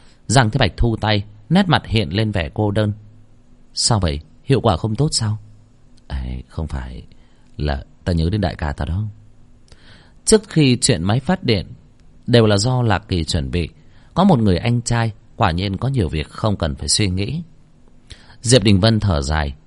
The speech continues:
cũng dâng lên cảm xúc. Y do dự một chút rồi nói, "Người nghĩ chúng ta có nên ra khỏi Liễu gia không?" "Ra ngoài sao?" Diệp Đình Vân gật đầu.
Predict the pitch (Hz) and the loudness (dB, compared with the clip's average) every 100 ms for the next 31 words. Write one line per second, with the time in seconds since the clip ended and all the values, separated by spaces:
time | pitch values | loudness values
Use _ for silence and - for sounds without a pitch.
0 | - 131 143 131 110 95 95 78 62 - | -4 -2 2 2 2 -2 -2 -4 -2 -2
1 | 156 - - _ - - - 135 120 110 | -2 -6 -20 _ -20 -20 -2 4 6 6
2 | 98 82 71 78 147 151 76 73 98 123 | 2 0 -4 -2 -2 0 -4 -2 -2 0
3 | 101 87 - - - _ _ - - 123 | -2 -2 -12 -20 -20 _ _ -20 -8 0
4 | 107 98 - 127 120 - 117 117 117 110 | 2 2 0 -2 -2 -2 -2 0 0 0
5 | 98 101 95 85 73 78 117 104 98 101 | 0 -2 -2 -4 -2 -2 -2 -2 -4 -6
6 | 104 - - - _ - - - - - | -6 -10 -20 -20 _ -20 -20 -20 -20 -20
7 | - - 82 76 67 65 78 80 - - | -16 -4 -2 0 -2 -2 -2 -4 -6 -20
8 | _ - - - _ _ - - - 120 | _ -20 -20 -20 _ _ -20 -20 -6 2
9 | 135 127 117 143 120 107 98 92 | 4 4 4 2 2 0 2 0